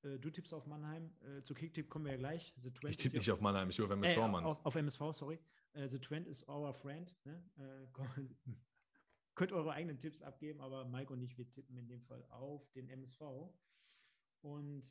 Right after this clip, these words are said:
Speaker 1: ja, Mike, da haben wir natürlich wie immer noch, und das haben wir jetzt schon länger angekündigt.
Speaker 2: Du musst ins Mikro sprechen, du bist zu leise.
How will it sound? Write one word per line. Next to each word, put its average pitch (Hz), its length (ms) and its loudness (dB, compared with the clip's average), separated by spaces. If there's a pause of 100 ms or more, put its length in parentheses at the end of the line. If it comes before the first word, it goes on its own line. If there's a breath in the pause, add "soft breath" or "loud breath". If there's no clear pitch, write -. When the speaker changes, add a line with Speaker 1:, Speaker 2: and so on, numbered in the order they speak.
(120)
Speaker 1:
ja, 143 200 -4
Mike, 123 360 -6 (1300)
da 127 220 -8
haben 147 200 -6
wir 156 120 -6
natürlich 151 960 -10 (240)
wie 131 320 -12
immer 165 320 -10
noch, 147 280 -12
und 139 120 -10
das 131 180 -10
haben 143 120 -8
wir 139 80 -6
jetzt 135 140 -10
schon 127 160 -8
länger 143 220 -6
angekündigt. 127 560 -6
Speaker 2:
Du 107 80 10
musst 135 220 10
ins 127 180 10
Mikro 143 240 8
sprechen, 110 320 8
du 104 60 6
bist 113 140 4
zu 127 100 6
leise. 123 320 10